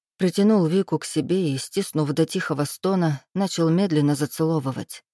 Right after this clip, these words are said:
Собрал растрёпанные волосы в кулак и, удерживая, чтобы не отстранилась,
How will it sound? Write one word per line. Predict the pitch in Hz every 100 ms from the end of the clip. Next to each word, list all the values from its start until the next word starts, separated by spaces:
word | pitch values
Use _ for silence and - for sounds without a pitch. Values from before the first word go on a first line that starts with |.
| _ _ _ _ -
Собрал | - 143 190 160
растрёпанные | 143 - 180 180 151 156 151
волосы | 175 156 -
в | -
кулак | 156 170 180 - - _
и, | -
удерживая, | 190 147 190 170 151 151 151
чтобы | - 175 160
не | 156
отстранилась, | 151 - 156 170 202 151 -